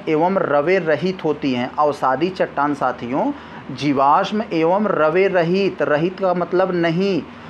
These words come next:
तो नहीं मेरे भाई ये गलत कह रहा है। जीवाश्म चट्टानों में रवेदार होती हैं और उसमें ये अवसादी चट्टानों में जीवाश्म होता है और रवेदार भी होती हैं। तो ये बातें इसकी गलत निकल गई,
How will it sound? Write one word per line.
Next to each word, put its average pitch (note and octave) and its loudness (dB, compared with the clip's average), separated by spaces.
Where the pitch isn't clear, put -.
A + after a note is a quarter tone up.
तो D#3 -2
नहीं E3 0
मेरे F3 0
भाई D#3+ 0
ये F#3+ 0
गलत D#3+ 2
कह F3+ 0
रहा D3+ 4
है। B2+ 0
जीवाश्म C3+ 0
चट्टानों C#3 0
में F#3+ -2
रवेदार C#3 2
होती D#3+ -2
हैं G3+ 2
और E3 2
उसमें F3+ -2
ये D3+ 2
अवसादी D3 2
चट्टानों E3 0
में F3+ 2
जीवाश्म D3 0
होता E3+ 0
है G#3 2
और E3+ 2
रवेदार E3 2
भी F#3 0
होती E3+ 0
हैं। A#2 -4
तो D3+ 0
ये D#3 2
बातें C#3+ 0
इसकी G3 -2
गलत E3 2
निकल F3+ 0
गई, A#2+ -2